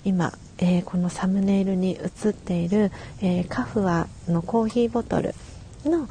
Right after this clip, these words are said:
えー、話題でですね、盛り上がっていました。なので、あの、このカフアのね、コーヒーボトルが昨日、えー、スジャータもオーダーしていたのが届きまして、で、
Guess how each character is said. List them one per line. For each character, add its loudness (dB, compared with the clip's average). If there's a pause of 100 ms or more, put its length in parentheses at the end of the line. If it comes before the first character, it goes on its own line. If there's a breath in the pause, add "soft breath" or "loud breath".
(260 loud breath)
え 6
ー、 2
話 2
題 2
で 2
で 2
す -6
ね、 0
盛 2
り 4
上 4
が 4
っ -2
て -4
い 0
ま 0
し -8
た。 -2 (460 loud breath)
な 6
の 2
で、 2 (260 loud breath)
あ 0
の、 0
こ -2
の 0
カ 2
フ 0
ア 4
の 0
ね、 2
コ 0
ー 2
ヒ 4
ー 2
ボ 2
ト 0
ル 2
が 2
昨 0
日、 2 (380 loud breath)
え 2
ー、 -6
ス -2
ジ -2
ャ 2
ー -2
タ -2
も 2
オ 4
ー 2
ダ 6
ー 4
し -6
て 6
い 4
た 2 (140)
の 4
が 4
届 2
き 4
ま 2
し -8
て、 6 (840)
で、 6